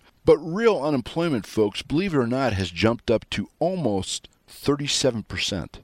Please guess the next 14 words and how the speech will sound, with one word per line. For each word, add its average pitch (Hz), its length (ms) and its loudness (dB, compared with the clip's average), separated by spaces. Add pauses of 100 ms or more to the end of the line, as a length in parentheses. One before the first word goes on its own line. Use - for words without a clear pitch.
(120)
That's - 260 -2
thirty-seven 165 760 -2
percent. - 580 -6 (240)
That's - 200 0
the 175 80 0
people 156 360 0
who 123 280 2 (160)
can 160 420 0
work, - 380 -10
that 131 140 6
are - 120 0 (140)
able 147 300 0
to - 140 -10
work, 80 340 -8